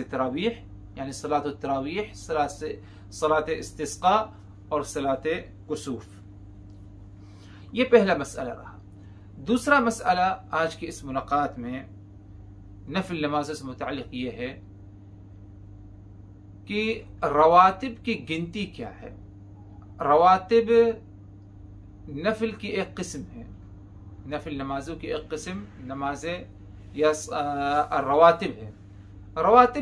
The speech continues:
جمع ہے راتبہ کی۔ راتبہ کہتے ہیں عربی زبان میں جس میں ہمیشگی پائی گئی ہو اور استمراریت ہو۔ تو مطلب یہ کہ رواتب سے مراد وہ نمازیں ہیں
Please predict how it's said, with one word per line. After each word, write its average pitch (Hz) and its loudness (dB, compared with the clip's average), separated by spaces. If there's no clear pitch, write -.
جمع 202 4
ہے 220 4
راتبہ 156 2
کی۔ - -16
راتبہ 196 8
کہتے 170 -2
ہیں 120 -8
عربی 175 4
زبان 147 2
میں 147 -4
جس 170 -4
میں 233 4
ہمیشگی 185 0
پائی 147 4
گئی 113 -12
ہو - -16
اور 165 -2
استمراریت 170 4
ہو۔ - -18
تو 147 -12
مطلب 165 2
یہ 180 -2
کہ 226 -4
رواتب 170 8
سے 185 -6
مراد 147 4
وہ 165 -2
نمازیں 135 -2
ہیں 113 -12